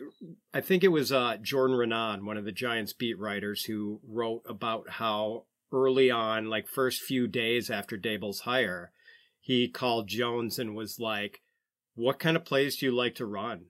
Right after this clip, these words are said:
Like, go, go back to high school if you want. Well, like, what are your favorite, favorite things to do? Favorite things for, you know,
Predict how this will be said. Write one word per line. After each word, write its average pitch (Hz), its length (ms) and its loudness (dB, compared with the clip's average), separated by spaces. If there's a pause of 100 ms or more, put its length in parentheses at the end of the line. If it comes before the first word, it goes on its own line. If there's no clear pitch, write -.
(120)
Like, 107 200 -6
go, 143 240 2
go 147 220 -2
back 151 220 4
to 143 140 0
high 127 180 2
school 110 320 -4
if 92 140 -12
you 117 100 -8
want. 101 260 -8
Well, 113 140 -8
like, 110 180 -6
what 127 200 0
are 139 60 6
your 131 140 8
favorite, 127 460 4 (400)
favorite 143 360 2 (120)
things 127 280 2
to 123 100 -2
do? 101 240 -2
Favorite 123 400 2
things 120 260 0
for, 117 500 0
you 123 120 -6
know, 107 280 -6